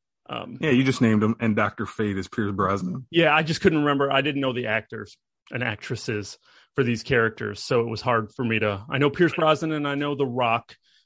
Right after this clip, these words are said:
Speaker 1: but outside of that, a little thrown off. But, I mean, this is, this project has been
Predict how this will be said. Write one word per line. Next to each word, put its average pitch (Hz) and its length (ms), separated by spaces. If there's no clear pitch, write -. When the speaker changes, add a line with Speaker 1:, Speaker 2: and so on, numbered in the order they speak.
Speaker 1:
but 123 100
outside 117 400
of 107 80
that, 113 380
a - 20
little 151 180
thrown 143 280
off. 123 260
But, 139 100
I 135 60
mean, 139 140
this 165 200
is, 160 140
this 190 160
project 165 400
has 135 120
been 127 420